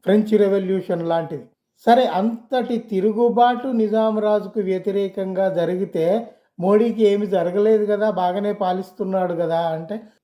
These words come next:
ఇప్పుడు సిగ్గు వదిలేస్తే పాలించొచ్చు, కూర్చోవచ్చు ఎన్నిసార్లైనా. ఈ మూడోసారి కూర్చున్నాడు, బలం లేదు,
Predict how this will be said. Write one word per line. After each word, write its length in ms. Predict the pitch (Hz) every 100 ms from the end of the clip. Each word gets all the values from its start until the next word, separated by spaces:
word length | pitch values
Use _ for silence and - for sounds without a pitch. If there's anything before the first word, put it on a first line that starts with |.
| _
ఇప్పుడు 260 | 110 123 208
సిగ్గు 460 | 208 185 147 208 214
వదిలేస్తే 640 | 202 202 196 - 190 208
పాలించొచ్చు, 760 | 208 180 190 185 196 180 -
కూర్చోవచ్చు 800 | 214 190 175 185 175 170 165 175
ఎన్నిసార్లైనా. 800 | 165 160 156 170 156 156 147 147 143 _ _ _ _
ఈ 40 | 180
మూడోసారి 580 | 180 202 208 202 214 220
కూర్చున్నాడు, 800 | 208 180 190 170 156 156 160 170 _ _ _ -
బలం 360 | 175 196 220 208
లేదు, 500 | 175 165 160 170